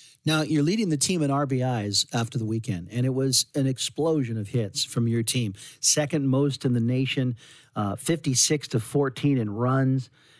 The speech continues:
You guys put up some incredible numbers, but you yourself right now, the leader of that pack. What were you seeing this weekend? You really settled in. I mean, that's pretty quick to settle into, you know, D one pitching.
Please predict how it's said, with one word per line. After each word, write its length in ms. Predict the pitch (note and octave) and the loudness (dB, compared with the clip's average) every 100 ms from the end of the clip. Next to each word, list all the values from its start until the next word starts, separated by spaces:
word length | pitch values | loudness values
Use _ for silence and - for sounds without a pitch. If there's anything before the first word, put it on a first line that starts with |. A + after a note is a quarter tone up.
| _ | _
You 120 | B2+ | -2
guys 260 | B2+ C#3 C3 | 2 2 0
put 200 | - D3 | 2 2
up 140 | B2 | 2
some 240 | - C3 A#2 | 2 2 2
incredible 440 | G#2+ C#3 C3+ B2 | 2 2 2 2
numbers, 300 | B2+ C#3 B2+ | 2 2 2
but 180 | A2 B2 | 0 -2
you 100 | C#3 | 0
yourself 480 | C#3+ C#3 - F3+ D#3+ | 0 0 2 0 2
right 160 | A#2+ | 0
now, 240 | A#2+ B2 B2+ | 2 0 0
the 100 | C3+ | 0
leader 380 | C3+ C#3+ E3+ E3+ | 2 2 2 2
of 100 | A2 | 0
that 240 | G#2+ F#2 - | -4 -8 -6
pack. 320 | G2+ E2 - - - - - | -6 -6 -16 -20 -20 -20 -2
What 140 | C3+ | 0
were 60 | D#3 | 2
you 140 | D#3 | 2
seeing 600 | C3+ - E3+ D#3+ C3 A#2 | 0 0 2 2 2 0
this 200 | A2 G#2 | 0 -2
weekend? 480 | - G#2+ G#2 G#2+ G2 | -2 -4 -2 -4 -2
You 140 | G#2+ A2+ | -2 0
really 280 | C#3 C#3+ | 2 2
settled 380 | A2+ - C3+ A2+ | 0 2 2 2
in. 240 | B2+ F#3+ A#2+ | 2 2 0
I 60 | |
mean, 160 | G2 G2 | -4 -6
that's 160 | A#2 | -6
pretty 240 | - D3 A#2 | -2 -2 -2
quick 360 | - E3+ E3 | 0 0 0
to 80 | - | -4
settle 340 | G#2+ C#3 B2 A#2 | 0 0 2 0
into, 480 | B2 A#2+ A#2+ G#2+ G#2 - - - _ | -2 -2 -2 -2 -6 -18 -20 -20 _
you 80 | B2 | -2
know, 120 | A2 | -2
D 200 | G2+ B2+ | 0 0
one 240 | B2 A#2 G2+ | 2 2 2
pitching. 460 | D3+ D#3 A#2 - | 0 0 -4 -8